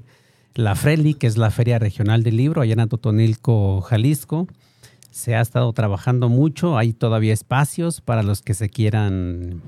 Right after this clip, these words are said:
eh, inscribir para la presentación de algún libro, de alguna obra de teatro, la presentación de algún concierto, pues, todavía hay espacios.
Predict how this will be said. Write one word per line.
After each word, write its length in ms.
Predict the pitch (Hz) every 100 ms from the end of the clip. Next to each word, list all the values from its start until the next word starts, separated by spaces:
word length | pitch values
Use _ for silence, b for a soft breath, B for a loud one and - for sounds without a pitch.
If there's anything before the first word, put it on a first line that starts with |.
| B B B - 113
eh, 600 | 101 92 90 90 90 92
inscribir 680 | 98 - - 117 131 160 156
para 200 | 147 113
la 140 | 98 95
presentación 640 | 98 101 98 101 - 120
de 60 | 113
algún 320 | 107 107 117
libro, 320 | 143 139 131
de 80 | 113
alguna 300 | 104 110 113
obra 180 | 110 110
de 140 | 98
teatro, 600 | - 123 127 - 123 120 B B B B
la 160 | - 104
presentación 600 | - 98 98 104 - 117
de 80 | 113
algún 260 | 104 113
concierto, 560 | 110 113 - 120 113 135
pues, 140 | -
todavía 480 | - 117 117 110 113
hay 100 | 110
espacios. 760 | 101 - 123 127 - 147 147